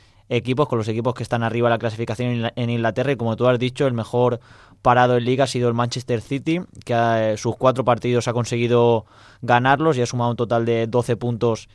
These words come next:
en, en estas vacaciones. Eh, un escalón más abajo se encuentran Arsenal, Chelsea y Tottenham,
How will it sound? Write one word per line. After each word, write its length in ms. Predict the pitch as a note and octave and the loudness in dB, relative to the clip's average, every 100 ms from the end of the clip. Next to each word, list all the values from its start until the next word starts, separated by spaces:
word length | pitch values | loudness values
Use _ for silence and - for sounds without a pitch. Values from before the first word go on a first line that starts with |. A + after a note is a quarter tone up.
| - _ _ - | -20 _ _ -8
en, 540 | B2 A#2 A#2 A#2 - _ - | -2 -2 -2 -4 -8 _ -6
en 160 | A#2+ | -4
estas 240 | B2 A#2+ A#2+ | -2 0 2
vacaciones. 760 | A#2+ A#2+ A2 C#3+ D#3 F3 F#3 - - | 2 0 0 2 2 2 -2 -8 -8
Eh, 640 | A#2+ A#2 A2+ A2+ A#2 A2+ - | -4 0 0 2 0 0 -2
un 120 | C#3 | 0
escalón 300 | C#3+ C#3 C#3+ | 0 4 4
más 180 | C#3 C3 | 4 4
abajo 260 | C3 C3+ C3 | 4 4 2
se 100 | B2 | -4
encuentran 600 | A#2+ B2+ B2 B2 B2 A#2+ | 0 -2 0 0 0 0
Arsenal, 520 | - C3 - B2 A#2+ A#2 | 2 2 2 0 0 0
Chelsea 500 | - C3 - B2+ A#2 - - - _ | 0 0 0 -4 -4 -10 -20 -20 _
y 140 | C3 | -2
Tottenham, 580 | B2+ D3 C3+ D3+ F3 G3+ | 4 4 4 4 2 0